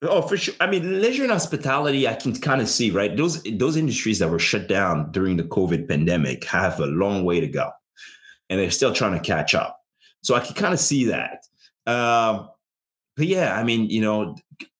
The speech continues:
construction, professional bu-, professional and business services, up forty-six thousand jobs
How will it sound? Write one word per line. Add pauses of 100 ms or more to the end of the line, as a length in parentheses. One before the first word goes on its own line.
(140)
construction,
professional
bu-,
professional
and
business
services, (360)
up
forty-six
thousand
jobs